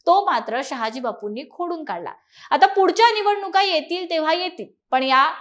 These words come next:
झालेल्या निवडणुकीमध्ये मित्रपक्ष असून सुद्धा भाजपने शिंदेंच्या उमेदवाराचा घात केला,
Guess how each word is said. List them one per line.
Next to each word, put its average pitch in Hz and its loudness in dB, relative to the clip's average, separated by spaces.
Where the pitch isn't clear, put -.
झालेल्या 359 4
निवडणुकीमध्ये 294 0
मित्रपक्ष 392 -2
असून 277 -2
सुद्धा 214 0
भाजपने 370 2
शिंदेंच्या 349 -2
उमेदवाराचा 311 0
घात 262 -2
केला, 302 0